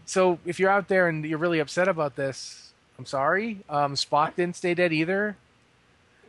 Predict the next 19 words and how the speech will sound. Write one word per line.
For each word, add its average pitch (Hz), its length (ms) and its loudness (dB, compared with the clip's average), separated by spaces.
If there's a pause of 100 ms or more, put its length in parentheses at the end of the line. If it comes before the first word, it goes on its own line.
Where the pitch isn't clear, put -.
(160)
You 143 80 -4
know, 143 320 0 (500)
I 143 120 -4
don't, 156 260 -2 (200)
it, 175 100 -6
it'd 202 180 -2
be 262 120 6
like 254 160 4
if 226 140 -2
you 214 140 -4
were 202 120 -2
playing 214 380 -2
a 185 40 4
Star 208 320 2
Trek 180 220 0
game 160 220 -2
and 151 80 -6
they 160 60 -2
had 160 240 0